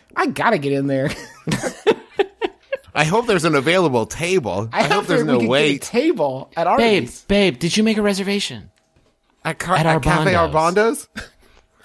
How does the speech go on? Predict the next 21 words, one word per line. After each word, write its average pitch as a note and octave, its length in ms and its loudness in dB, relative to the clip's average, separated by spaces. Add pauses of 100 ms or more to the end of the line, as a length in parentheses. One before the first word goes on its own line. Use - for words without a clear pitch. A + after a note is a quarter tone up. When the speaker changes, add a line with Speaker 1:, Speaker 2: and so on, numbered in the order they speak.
(100)
Speaker 1:
Do D3 60 -8
you E3 60 -8
guys A3+ 220 2
Speaker 2:
Here's - 0 -
the G3+ 80 0
Speaker 1:
remember, D#3 360 2
Speaker 2:
thing. - 120 -6
Speaker 1:
actually E3 260 0
remember C#3 440 0
the A#2 100 -6
last B2 280 -2
time A#2+ 180 0
that A#2 120 -4
you A#2 260 -4
ate A#2+ 380 -2
physically A#2+ 520 -2
inside G#2+ 720 -2
a F2+ 60 -2
fast F#2+ 280 -6
food - 120 -12
restaurant? - 380 -14